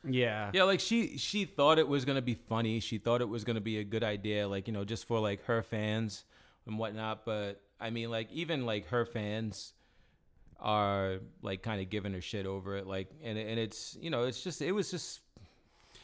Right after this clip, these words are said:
Speaker 2: it
Speaker 1: It's
Speaker 2: was
Speaker 1: crossed the
Speaker 2: tasteless.
Speaker 1: line.
Speaker 2: It
Speaker 1: It
Speaker 2: was
Speaker 1: crossed the
Speaker 2: tasteless.
Speaker 1: line.
Speaker 2: Like, I mean, no matter who it was, I mean, I'm not, you know, it's like,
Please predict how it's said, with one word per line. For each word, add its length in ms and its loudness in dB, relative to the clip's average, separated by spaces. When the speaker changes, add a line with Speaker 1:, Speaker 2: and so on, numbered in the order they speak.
Speaker 2:
it 60 6
Speaker 1:
It's 60 12
Speaker 2:
was 80 10
Speaker 1:
crossed 160 12
the 60 12
Speaker 2:
tasteless. 200 10
Speaker 1:
line. 220 8
Speaker 2:
It 20 10
Speaker 1:
It 60 12
Speaker 2:
was 140 8
Speaker 1:
crossed 300 10
the 60 6
Speaker 2:
tasteless. 120 8
Speaker 1:
line. 240 6
Speaker 2:
Like, 200 6
I 20 6
mean, 160 2
no 100 4
matter 300 6
who 160 2
it 60 0
was, 380 2
I 80 -6
mean, 460 2
I'm 420 -2
not, 340 0
you 140 -2
know, 160 2
it's 200 0
like, 320 -2